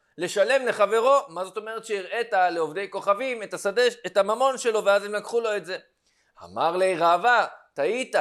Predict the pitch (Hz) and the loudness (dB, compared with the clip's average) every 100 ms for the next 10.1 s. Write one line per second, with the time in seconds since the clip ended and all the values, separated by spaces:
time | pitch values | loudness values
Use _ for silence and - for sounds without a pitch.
0 | 120 - _ _ _ - 120 156 196 226 | -2 -6 _ _ _ -12 -4 0 2 2
1 | 220 - - _ _ _ _ - 143 156 | 0 -4 -14 _ _ _ _ -8 -4 0
2 | 165 160 214 214 214 208 220 208 202 214 | 2 2 2 0 -4 -4 -4 -4 -4 -4
3 | 233 165 143 131 214 208 196 180 226 151 | -2 -2 -4 -4 -6 -4 -4 -4 -6 -8
4 | - _ _ _ - 151 151 139 151 165 | -14 _ _ _ -6 2 2 2 0 -2
5 | 165 160 208 214 - 170 156 156 151 156 | -2 -2 0 -2 -2 -2 0 2 4 4
6 | 156 160 208 190 - 147 135 160 180 220 | 0 0 -4 -4 -6 -10 -6 -4 0 2
7 | 226 220 208 214 208 208 208 214 196 208 | 2 2 0 0 -4 -6 -6 -6 -2 -2
8 | 220 214 180 160 - _ _ - 214 226 | 2 4 4 2 -10 _ _ -2 0 2
9 | 226 220 214 208 190 165 160 160 202 180 | 2 0 -2 -2 -2 -2 -4 2 2 0